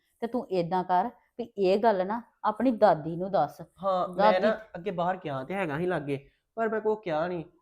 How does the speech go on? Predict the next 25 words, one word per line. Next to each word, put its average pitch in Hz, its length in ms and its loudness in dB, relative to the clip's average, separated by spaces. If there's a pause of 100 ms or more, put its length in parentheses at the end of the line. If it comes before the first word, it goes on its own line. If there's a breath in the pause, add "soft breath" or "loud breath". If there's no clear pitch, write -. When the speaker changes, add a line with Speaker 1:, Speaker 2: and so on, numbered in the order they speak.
(160)
Speaker 2:
ਮੈਂ 208 100 0
ਹੁਣ 220 160 0
ਚਾਚਾ 180 320 0
ਜੀ 175 100 -4
ਚੱਲੇ 170 340 -4
ਆ 165 40 -2
ਨਾ, 190 140 -4 (220)
ਜੇ 185 120 -6
ਲੜਾਈ 147 360 -2
ਪੈ 139 300 -6
ਕੇ 143 120 -6
ਘਰੋਂ 170 200 -4
ਨਾ 180 100 -4
ਫਿਰ 160 220 -6
ਗਏ 131 240 -4
ਨਾ, 175 120 -6
ਤੇ - 440 -20
ਫਿਰ 175 160 -4
ਐਵੇਂ 180 320 -2 (140)
ਬੰਦੇ 160 260 -6
ਦਾ 160 120 0
ਧਿਆਨ 165 400 -2
ਘਰੇ 143 260 -4
ਰਹਿੰਦਾ 117 300 -6
ਵਾ। 117 80 -12